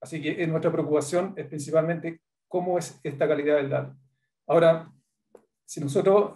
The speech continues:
vemos en, en el tema de muestreo y análisis, en el sistema de, de muestreo y análisis, una forma de, de, de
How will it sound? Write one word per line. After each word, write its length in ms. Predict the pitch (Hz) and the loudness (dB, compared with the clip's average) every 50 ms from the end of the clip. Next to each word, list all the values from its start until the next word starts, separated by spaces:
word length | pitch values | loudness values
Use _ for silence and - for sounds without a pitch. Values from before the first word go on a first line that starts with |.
| - - | -10 -4
vemos 440 | 165 165 170 175 170 170 175 - 151 | 0 0 2 2 2 0 0 -2 -4
en, 340 | 143 139 139 139 143 143 | -8 -8 -8 -8 -8 -8
en 80 | 143 139 | -6 -6
el 280 | 135 127 131 - - _ | -6 -6 -8 -10 -10 _
tema 240 | - 160 165 170 160 | -2 2 4 4 4
de 240 | 156 147 147 147 - | 4 4 2 -2 -6
muestreo 420 | 135 135 135 - 160 170 180 165 | -10 -10 -6 -2 0 2 4 4
y 100 | 151 147 | 2 2
análisis, 680 | 143 156 196 175 143 135 - - 139 143 - - _ _ _ - - _ _ _ _ _ _ _ _ _ _ _ _ _ _ _ _ _ _ _ _ _ _ _ _ _ _ _ _ _ _ _ _ _ _ _ _ _ 135 _ _ _ _ 160 156 _ _ _ _ _ _ _ _ _ _ _ _ _ _ _ _ _ _ _ _ _ _ _ _ _ _ _ _ _ _ - - _ _ _ _ _ _ _ _ _ _ _ _ _ _ | 4 4 4 4 2 -2 -6 -8 -10 -12 -12 -16 _ _ _ -20 -20 _ _ _ _ _ _ _ _ _ _ _ _ _ _ _ _ _ _ _ _ _ _ _ _ _ _ _ _ _ _ _ _ _ _ _ _ _ _ _ _ _ _ _ _ _ _ _ _ _ _ _ _ _ _ _ _ _ _ _ _ _ _ _ _ _ _ _ _ _ _ _ _ _ _ -20 -20 _ _ _ _ _ _ _ _ _ _ _ _ _ _
en 120 | - 139 | -6 -4
el 100 | 147 143 | -4 -4
sistema 380 | 139 - 135 - 170 165 175 170 | -4 -4 -2 0 2 4 6 6
de, 220 | 160 160 156 - 147 | 6 4 2 0 0
de 320 | 143 143 139 139 139 135 | -2 0 0 0 0 -2
muestreo 580 | 131 135 143 135 135 135 - 156 156 160 165 156 | -4 -6 -8 -8 -8 -8 -8 -4 -2 0 2 2
y 60 | 151 | 2
análisis, 540 | 147 151 165 151 139 139 - 151 143 160 - - _ _ _ _ _ _ _ _ _ | 4 4 4 4 2 -2 -8 -10 -12 -14 -14 -18 _ _ _ _ _ _ _ _ _
una 220 | - 175 185 185 | -2 2 2 2
forma 480 | 185 - - 196 202 202 208 214 214 202 | 2 2 4 4 4 6 8 8 8 8
de, 760 | 190 175 170 165 160 160 156 156 151 151 151 147 143 143 - - - _ | 6 4 4 4 4 2 2 2 2 2 2 0 0 -4 -8 -12 -18 _
de, 680 | - 151 143 139 135 135 135 131 127 127 123 123 131 135 135 - _ _ _ _ _ _ _ _ _ _ _ _ _ _ _ _ _ _ _ _ | -8 -4 -2 0 0 0 0 0 -2 -4 -6 -6 -8 -12 -16 -20 _ _ _ _ _ _ _ _ _ _ _ _ _ _ _ _ _ _ _ _
de 360 | - 139 139 147 135 - - | -12 -10 -10 -10 -10 -12 -18